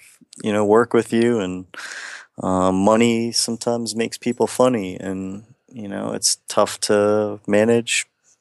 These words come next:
you know, people that you grew up with. Um, you know, there's,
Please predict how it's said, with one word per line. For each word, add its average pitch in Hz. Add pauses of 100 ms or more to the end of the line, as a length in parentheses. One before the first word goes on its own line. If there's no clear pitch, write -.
you 110
know, 110 (160)
people 113
that 113
you 107
grew 110
up 131
with. -
Um, 95 (880)
you 101
know, 104
there's, 110